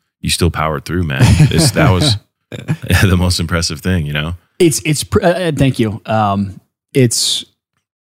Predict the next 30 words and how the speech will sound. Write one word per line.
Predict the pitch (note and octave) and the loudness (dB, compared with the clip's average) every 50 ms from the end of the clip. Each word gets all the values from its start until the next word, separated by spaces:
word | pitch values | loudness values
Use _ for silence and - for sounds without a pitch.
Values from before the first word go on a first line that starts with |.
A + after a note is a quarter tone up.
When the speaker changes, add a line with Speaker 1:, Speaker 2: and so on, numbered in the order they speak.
| _ _ | _ _
Speaker 2:
concerning | - E3+ E3 C#3+ - - F3 F3+ G3 F#3 E3 | 2 4 4 4 4 2 0 0 2 2 2
on | C#3+ C3 A#2+ | 2 0 0
a, | |
on, | A2 G#2+ G#2 G#2 A2 A#2+ A#2 | 0 -2 -4 -6 -6 -6 -6
like, | A2 A2 G#2+ | -6 -6 -6
a | A#2+ G#2 F#2 F#2 - _ - | -6 -8 -8 -10 -12 _ -10
hyperchondriac | - - D3+ - A#2+ - - C3+ C#3 C#3+ C3 D3+ D3+ D3 - | -4 -2 -2 -2 -2 -2 -2 0 0 0 2 0 0 0 0
level | E3 D#3 D3+ D#3+ | -2 -2 -2 -2
though | D#3+ D#3 D#3 D3+ | -2 -2 -2 -2
at | D3 | -2
times | - E3 D#3 D#3 E3+ F3+ E3 - - | -2 -2 0 0 0 0 -2 -2 -6
when | - - A#2 A#2 A2+ | -8 -6 -4 -2 -2
I'm, | G#2+ G#2 G#2 A2 A2 | -2 -2 -4 -4 -4
when | B2 A#2+ | -4 -4
I'm | A2+ A2+ | -2 -2
working | A#2+ B2 - C3 A#2+ A#2 | -4 -2 -2 -4 -4 -4
out | A#2 A2+ F2+ | -4 -6 -8
because, | G#2+ - A#2 G#2 G#2 - - - _ _ | -8 -8 -6 -6 -6 -8 -8 -10 _ _
you | _ - _ _ G3+ G3 G3 D#3+ C#3 | _ -20 _ _ -18 -6 -2 -2 -2
know, | B2+ A#2+ | 0 0
all, | C#3 D#3 D#3 - | 0 0 -2 -2
all | E3+ E3+ | -2 -2
my | F3+ E3 C3 | -2 0 -2
veins | A#2+ C#3 E3 F#3+ F#3 E3+ D3+ C3 - - - | -2 -2 -4 -2 -2 -2 -2 -2 -4 -6 -10
used | - E3 C#3+ D3 D3 - - - | -8 -6 -4 -4 -4 -2 -2 0
to, | C3+ A2+ G#2+ G2 F#2+ - | 0 0 0 -2 -6 -8
used | D3 D3 C3 - | -8 -8 -6 -6
to | A2+ F#2+ | -8 -10
be | G2+ G#2+ A#2 B2+ A#2+ | -12 -8 -4 -4 -2
very, | A2+ B2+ C3 B2+ B2 A#2 A2 G#2 | -2 -2 -2 -2 -2 -2 -4 -6